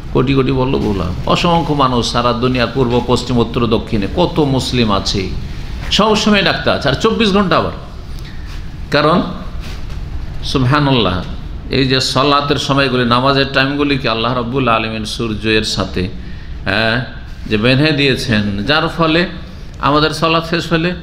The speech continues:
এখান থেকে পঁচিশ পঞ্চাশ কিলোমিটার, আহ, পশ্চিম তাদের শুরু হচ্ছে,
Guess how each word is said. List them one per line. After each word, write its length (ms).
এখান 240
থেকে 140
পঁচিশ 340
পঞ্চাশ 300
কিলোমিটার, 460
আহ, 760
পশ্চিম 300
তাদের 260
শুরু 240
হচ্ছে, 360